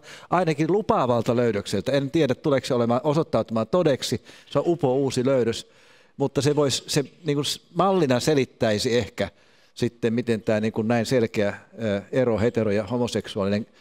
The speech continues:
henkilö, niin, niin, niin tota voisi syntyä sikykehityksen aikana jo.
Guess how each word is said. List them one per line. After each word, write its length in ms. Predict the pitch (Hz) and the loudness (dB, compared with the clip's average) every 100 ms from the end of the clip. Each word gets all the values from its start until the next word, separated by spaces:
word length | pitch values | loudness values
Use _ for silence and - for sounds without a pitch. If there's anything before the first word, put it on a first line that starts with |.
| _ - | _ -4
henkilö, 400 | 117 104 - 101 | -2 -2 -4 -2
niin, 220 | 101 98 | -4 -6
niin, 300 | 113 101 101 | -6 -6 -6
niin 180 | 98 95 | -10 -12
tota 240 | 90 107 107 | -10 -6 -4
voisi 220 | 110 - | -4 -4
syntyä 320 | 113 95 107 | -6 -4 -4
sikykehityksen 1080 | 113 98 92 98 98 - - 104 101 - 110 | -4 -6 -6 -10 -12 -8 -4 -2 -4 -4 -2
aikana 320 | 95 87 | -2 -6
jo. 80 | 92 | -12